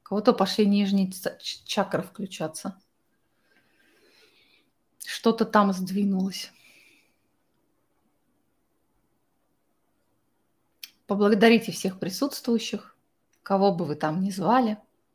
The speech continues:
Особая благодарность вот своему этому мастерскому я. Это я мастера. То есть это та продвинутая часть вас, которая через это уже все прошло.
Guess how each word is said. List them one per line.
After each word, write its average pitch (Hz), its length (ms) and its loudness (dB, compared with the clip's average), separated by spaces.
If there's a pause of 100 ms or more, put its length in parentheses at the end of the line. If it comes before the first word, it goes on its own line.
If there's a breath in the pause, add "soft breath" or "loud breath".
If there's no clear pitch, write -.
(1000 soft breath)
Особая 214 340 4
благодарность 185 840 0
вот 190 120 -12
своему 190 320 -4
этому 196 240 -6
мастерскому 202 1040 0
я. 202 260 0 (640)
Это - 80 -8
я 196 220 2
мастера. 190 720 -2 (300)
То - 40 -20
есть - 160 -18
это 233 100 -2
та 302 160 8
продвинутая 254 680 10
часть 233 340 2
вас, 359 220 10
которая 226 340 2
через 214 260 0
это 254 180 4
уже 190 160 2
все 208 220 -2
прошло. - 640 -4